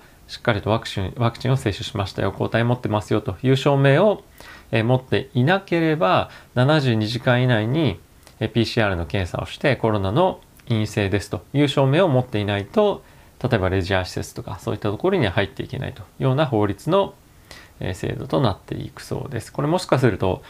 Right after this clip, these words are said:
こういったモデルをですね、あのー、他の国で、例えば日本とかもそうですし、アメリカでも同じような感じで採用していく可能性はあるのかなと思っています。はい。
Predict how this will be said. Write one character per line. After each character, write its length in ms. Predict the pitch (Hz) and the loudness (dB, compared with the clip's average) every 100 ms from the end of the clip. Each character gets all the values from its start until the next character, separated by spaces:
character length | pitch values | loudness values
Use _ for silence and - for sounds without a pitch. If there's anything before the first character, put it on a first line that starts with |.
| - - - | -20 -20 -6
こ 120 | 117 | -2
う 40 | 117 | 0
い 20 | |
っ 40 | |
た 100 | 127 | 2
モ 140 | 117 117 | 4 4
デ 100 | 123 | 4
ル 60 | |
を 60 | 113 | 2
で 100 | 92 | -2
す 140 | - | -4
ね、 200 | 92 85 - - - - | -4 -4 -8 -20 -20 -4
あ 160 | 107 95 | -2 0
の 480 | 90 87 85 85 - - - - - - - - - - - - | 0 -2 -2 -4 -8 -20 -20 -20 -20 -20 -20 -20 -20 -20 -20 -18
ー、 40 | - | -6
他 220 | 104 113 | -2 0
の 120 | 101 | 0
国 200 | 117 107 | 0 0
で、 160 | 87 87 | -2 -2
例 80 | 110 | -2
え 40 | 104 | 0
ば 100 | 95 | 0
日 80 | 95 | 0
本 140 | 110 | -2
と 100 | - | -2
か 80 | 98 | -6
も 80 | 92 | -4
そ 140 | 101 | -2
う 40 | |
で 80 | 92 | -4
す 60 | - | 0
し、 100 | 143 | 0
ア 60 | |
メ 80 | 107 | 2
リ 80 | 101 | 0
カ 120 | - | 2
で 80 | 151 | 2
も 220 | 151 90 - - - - 113 | 2 0 -6 -18 -20 -10 -2
同 180 | 107 | 0
じ 80 | 98 | 2
よ 100 | 143 | 2
う 20 | |
な 80 | 160 | 4
感 180 | 110 107 | 2 0
じ 80 | 139 | 0
で 120 | 165 | 0
採 200 | 135 101 | 0 0
用 120 | 95 | 0
し 60 | 90 | -2
て 100 | 98 | -4
い 20 | |
く 80 | - | -2
可 80 | 98 | -4
能 100 | 92 | -2
性 100 | 98 | -4
は 140 | 104 | -2
あ 60 | 101 | -2
る 80 | |
の 80 | 90 | -4
か 120 | - | -4
な 180 | 120 156 | 0 0
と 160 | 151 95 - 135 | -2 -8 -12 -10
思 240 | 92 92 | -8 -8
っ 20 | |
て 240 | 90 - 95 | -10 -10 -8
い 100 | 135 | -6
ま 140 | 101 | -6
す。 160 | - - - - - - - - - | -6 -10 -10 -20 -20 -20 -20 -20 -4
は 100 | |
い。 80 | 107 | -4